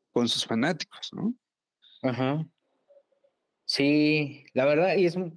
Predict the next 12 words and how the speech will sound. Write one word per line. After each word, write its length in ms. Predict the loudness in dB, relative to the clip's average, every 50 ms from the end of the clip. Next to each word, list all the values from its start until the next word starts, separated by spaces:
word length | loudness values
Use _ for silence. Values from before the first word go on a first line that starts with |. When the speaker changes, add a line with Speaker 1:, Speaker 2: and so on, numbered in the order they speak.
| -8 -8 -8
Speaker 2:
bien 260 | -8 -6 -6 -6 -4
talentosa, 580 | -4 -4 -4 -4 -4 -6 -8 -8 -10 -12 -14 -14
Angélica, 460 | -14 -12 -14 -14 -14 -16 _ _ _ _ _ -12
la 100 | -10 -10
verdad. 200 | -10 -10 -12 -18 _ _ _
Speaker 1:
Sí, 640 | -4 0 0 2 2 2 0 0 -2 -2 -4 -4 -6
sí, 200 | -8 -8 -8 -8
sí, 200 | -8 -10 -12 -12
claro. 400 | -10 -8 -6 -4 -4 -6 -8 -8 _ -2
Y 120 | -2 0
también 300 | 0 0 0 2 2 2
la, 120 | 2 0